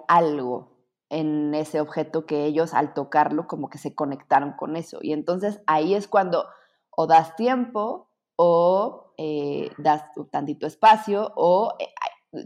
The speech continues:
ya cuando se quedan como un poquito más, eh, como ahí como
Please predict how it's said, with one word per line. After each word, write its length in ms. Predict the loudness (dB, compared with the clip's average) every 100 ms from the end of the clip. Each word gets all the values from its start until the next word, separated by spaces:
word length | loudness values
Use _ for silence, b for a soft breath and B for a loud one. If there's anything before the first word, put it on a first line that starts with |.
| -14
ya 300 | -2 2 4
cuando 260 | 4 0 -4
se 120 | -4
quedan 320 | -2 -2 -2
como 320 | -8 -8 -6
un 140 | -6 -8
poquito 340 | -10 -4 -2
más, 380 | 0 0 0 -4
eh, 380 | -6 -4 -4 -8
como 360 | -10 -8 -6 -8 -12 -4
ahí 240 | -2 -2
como 380 | -4 -4 -6